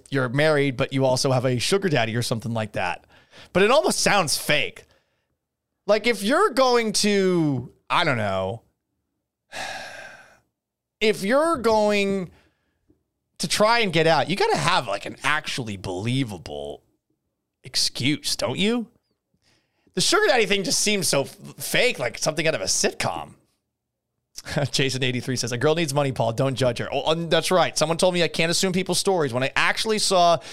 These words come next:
Ladies of the Night outside of a Chick-fil-A in Seattle, I was told, "You can't assume their stories." I did, and I didn't. I,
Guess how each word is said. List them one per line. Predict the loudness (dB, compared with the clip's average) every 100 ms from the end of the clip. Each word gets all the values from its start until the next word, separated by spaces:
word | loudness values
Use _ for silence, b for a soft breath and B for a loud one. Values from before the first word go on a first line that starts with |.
| B
Ladies | 0 2 2 0
of |
the | 2
Night | 2 2
outside | 2 2 0
of |
a | 0
Chick-fil-A | -2 0 0 2 2 0 B B B
in | -4
Seattle, | 2 2 2 0
I | -2
was | 0
told, | 0 0 -2 B B B -16
"You | -12
can't | -12 -8 -6 -4 -2
assume | -4 -4 -6
their | -6
stories." | -6 -6 -8 -6
I | -4
did, | -4 -4
and |
I | -4
didn't. | -2 -4 -4
I, | -10